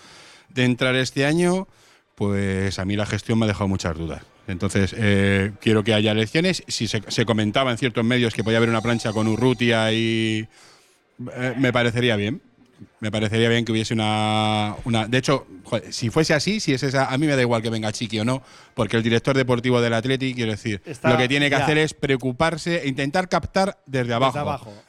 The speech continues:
Speaker 1: no
Speaker 2: eso sí.
Speaker 1: desde arriba, quiero decir.
Speaker 2: Ah, Chiqui ha hecho un buen trabajo, claro, también me diréis, y con razón,
Speaker 1: Claro, si
Speaker 2: ya,
Speaker 1: tiene
Speaker 2: bueno,
Speaker 1: mil
Speaker 2: ¿cuántos
Speaker 1: millones todos
Speaker 2: millones
Speaker 1: los
Speaker 2: tenía?
Speaker 1: veranos
Speaker 2: Claro,
Speaker 1: para
Speaker 2: claro.
Speaker 1: fichar,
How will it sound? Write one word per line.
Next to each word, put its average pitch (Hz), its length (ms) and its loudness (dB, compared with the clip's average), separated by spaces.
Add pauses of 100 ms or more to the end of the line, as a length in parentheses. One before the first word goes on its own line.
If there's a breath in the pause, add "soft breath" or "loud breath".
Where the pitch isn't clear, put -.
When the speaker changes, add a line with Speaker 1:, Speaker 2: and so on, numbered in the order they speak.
Speaker 1:
no 139 120 0
Speaker 2:
eso 151 40 2
sí. 147 80 2
Speaker 1:
desde 135 140 0
arriba, 120 300 0
quiero 110 120 0
decir. 113 320 0
Speaker 2:
Ah, 151 100 -4
Chiqui 196 280 -4
ha 165 100 -4
hecho 165 140 -8
un 160 60 -6
buen 147 120 -4
trabajo, 139 460 -4
claro, 135 180 -4
también 143 180 -8
me 147 100 -4
diréis, 131 340 -6
y 123 40 -8
con 131 140 -6
razón, 123 220 0
Speaker 1:
Claro, 123 120 4
si 95 100 -2
Speaker 2:
ya, 101 80 -2
Speaker 1:
tiene 120 160 4
Speaker 2:
bueno, 123 200 -2
Speaker 1:
mil 123 180 2
Speaker 2:
¿cuántos 127 140 4
Speaker 1:
millones 135 320 2
todos 143 140 2
Speaker 2:
millones 143 160 4
Speaker 1:
los 139 80 2
Speaker 2:
tenía? 139 140 0
Speaker 1:
veranos 139 320 2
Speaker 2:
Claro, 156 140 -4
Speaker 1:
para 135 140 2
Speaker 2:
claro. 156 80 -2
Speaker 1:
fichar, 143 480 -2